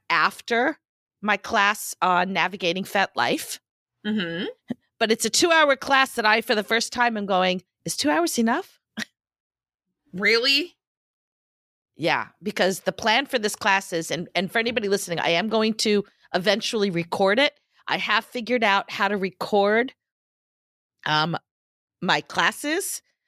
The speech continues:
Speaker 1: So in my copious spare time, I will work on that, and then they'll be available for purchase.
Speaker 2: I heard
Speaker 1: Um,
Speaker 2: the sarcasm dripping from that word.
Speaker 1: Because here's the problem. I have so many things that I wanna do,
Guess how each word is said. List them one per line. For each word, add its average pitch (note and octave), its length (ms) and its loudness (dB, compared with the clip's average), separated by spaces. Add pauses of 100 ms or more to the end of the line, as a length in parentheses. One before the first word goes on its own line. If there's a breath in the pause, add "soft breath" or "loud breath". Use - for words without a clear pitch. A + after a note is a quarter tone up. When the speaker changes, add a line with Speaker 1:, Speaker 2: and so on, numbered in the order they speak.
(140)
Speaker 1:
So F#3 520 0
in G#3+ 120 2
my F#3 100 0
copious A#3 460 -2
spare G#3+ 300 2
time, A3 440 0 (440)
I E3 80 2
will E3+ 180 -2
work G3 260 0
on B3+ 160 2
that, C4 480 0
and F#3+ 160 0
then E3+ 160 0
they'll F3 160 2
be F3+ 140 -2
available E3 400 2
for D#3 120 -4
purchase. - 520 -4 (380)
Speaker 2:
I F#3+ 140 -2
heard D#3+ 200 4
Speaker 1:
Um, D#3 140 2
Speaker 2:
the C#3+ 40 -6
sarcasm F3 560 -2
dripping E3 360 -4
from E3 240 -6
that - 180 -6
word. D#3+ 300 -6 (520)
Speaker 1:
Because C#4+ 400 0
here's G4 200 2
the - 100 -4
problem. C#4 320 0
I A3 60 0
have G3+ 100 -4
so - 260 2
many D4+ 220 0
things C4 260 -2
that A#3 120 0
I A3+ 80 0
wanna G#3+ 300 2
do, E3 420 4